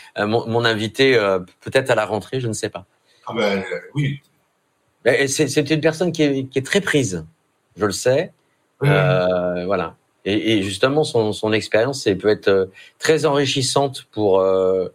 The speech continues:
Speaker 1: pour le, pour les autres.
Speaker 2: Elle, elle donnera beaucoup plus de réponses que moi, je puis donner ce soir aux questions qu'on m'a posées. Voilà.
Speaker 1: Ouais.
Speaker 2: Euh, cette expérience-là, euh,
Speaker 1: Mm.
Speaker 2: que j'ai pas, ouais.
Speaker 1: Communiquez-vous avec les animaux qui sont partis ? Alors, la réponse est ?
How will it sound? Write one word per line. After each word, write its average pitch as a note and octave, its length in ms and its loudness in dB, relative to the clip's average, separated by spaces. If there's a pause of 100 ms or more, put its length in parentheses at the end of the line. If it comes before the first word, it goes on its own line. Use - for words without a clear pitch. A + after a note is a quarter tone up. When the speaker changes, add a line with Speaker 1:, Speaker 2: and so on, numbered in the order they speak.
(840)
Speaker 1:
pour G2+ 140 0
le, G#2 120 4
pour A2+ 160 -4
les A2+ 160 0
autres. A2 160 2 (380)
Speaker 2:
Elle, - 140 0
elle C#3+ 100 2
donnera C3+ 280 4
beaucoup F3+ 300 0
plus E3 140 0
de C#3 60 4
réponses C#3+ 400 2
que C#3 80 0
moi, D3 160 2
je - 80 -4
puis - 160 -6
donner B2 220 0
ce C#3 120 -2
soir - 200 4
aux - 60 -10
questions - 220 -8
qu'on B2 80 -12
m'a G#2 100 -6
posées. - 360 -14 (380)
Voilà. - 180 -18 (220)
Speaker 1:
Ouais. F#2+ 240 0 (460)
Speaker 2:
Euh, G2+ 60 -6
cette - 180 -10
expérience-là, G#2+ 960 -4 (360)
euh, G#2 100 -2
Speaker 1:
Mm. - 20 -4 (140)
Speaker 2:
que - 60 -14 (340)
j'ai - 160 -8
pas, - 260 -12
ouais. C#3 60 -8 (760)
Speaker 1:
Communiquez-vous E3+ 720 2
avec D#3 180 0
les C#3+ 200 2
animaux D#3+ 640 2
qui - 120 -8
sont C#3+ 220 -4
partis ? C3+ 640 -2
Alors, G#2+ 220 2
la A2+ 100 -2
réponse B2 500 -4
est ? C3 280 0